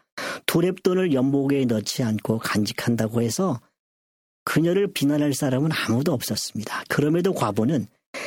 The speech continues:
생활비 전부나 다름없는 것을 넣었고, 어떤 보상도 기대하지 않았습니다.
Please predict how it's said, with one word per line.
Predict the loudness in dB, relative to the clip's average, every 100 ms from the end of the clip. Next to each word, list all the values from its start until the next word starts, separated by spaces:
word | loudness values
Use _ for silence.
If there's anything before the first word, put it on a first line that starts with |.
| -10
생활비 | -6 -2 0 2 0 0
전부나 | 0 2 2 0
다름없는 | 0 0 0 2 2 0
것을 | 0 0 0
넣었고, | 0 -2 -4 -2 0 -2 _ -16 -4
어떤 | 0 0 0 0 2 2
보상도 | 0 0 2 2 0
기대하지 | 0 0 2 0 0
않았습니다. | -2 -4 -6 -8 -10 -10 -10